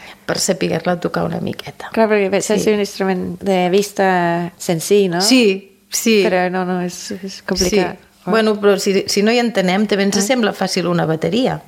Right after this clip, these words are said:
Speaker 2: Ah.
Speaker 1: Oi? Sempre ens,
Speaker 2: Sí.
Speaker 1: ens pensem que una guitarra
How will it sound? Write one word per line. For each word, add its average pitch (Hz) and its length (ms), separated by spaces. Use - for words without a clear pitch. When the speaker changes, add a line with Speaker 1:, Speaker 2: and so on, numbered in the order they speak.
Speaker 2:
Ah. 185 240
Speaker 1:
Oi? 208 360
Sempre 202 320
ens, 208 180
Speaker 2:
Sí. 226 100
Speaker 1:
ens 202 200
pensem 208 420
que 220 80
una 220 140
guitarra 214 640